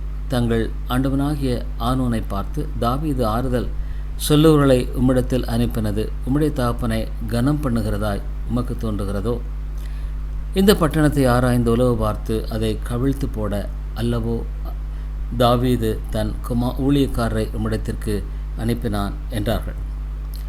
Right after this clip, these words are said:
அப்பொழுது ஆனூன் தாவீதின் ஊழியக்காரை பிடித்து அவருடைய ஒரு பக்கத்து தாடியை சிரைத்து அவருடைய வஸ்திரங்களை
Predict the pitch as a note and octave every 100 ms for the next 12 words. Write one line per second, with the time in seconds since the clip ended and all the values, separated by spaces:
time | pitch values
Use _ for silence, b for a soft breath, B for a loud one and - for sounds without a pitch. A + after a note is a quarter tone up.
0 | B B - G3+ A3 E3 C#3 C3 D3 C3+
1 | G2+ - A2+ B2 C#3 D#3 C#3+ C3 A#2+ A#2+
2 | A2+ A2 G#2+ G2+ G#2+ G2+ - C3+ - -
3 | - A#2+ C#3+ C#3 B2+ B2 A#2+ A2+ C3+ C3
4 | B2+ A#2+ A#2+ - G#2 G#2 G2+ G2 - G2+
5 | G2+ - - - B B B B B -
6 | - D3+ F3 D#3+ C3 B2+ - D#3+ C#3+ C3+
7 | C3